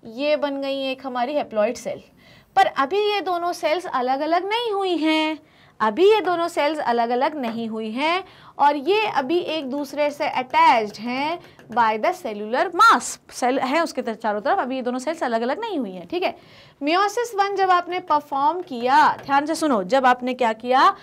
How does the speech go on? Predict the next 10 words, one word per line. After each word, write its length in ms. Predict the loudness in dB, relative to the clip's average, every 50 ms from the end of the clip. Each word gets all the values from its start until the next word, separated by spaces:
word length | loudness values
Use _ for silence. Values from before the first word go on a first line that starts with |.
| -12 -20 -20 _ -6
meiosis 320 | -2 0 0 0 0 0 -2
one 200 | -2 -4 -4 -4
परफॉर्म 680 | -4 -4 -4 -4 -4 -4 -4 0 2 2 2 2 0
किया 440 | -2 -4 -2 0 2 2 2 0 2 2
तो 60 | 4
आपको 300 | 4 4 2 -2 -8 -10
दो 400 | -6 -4 0 2 2 4 2 2 0 -4
haploid 520 | -8 -8 -6 -4 0 0 0 0 -2 -4
सेल्स 420 | -6 -6 -4 -4 -4 -4 -6 -8 -10
मिली। 380 | -8 -6 -2 0 0 0 0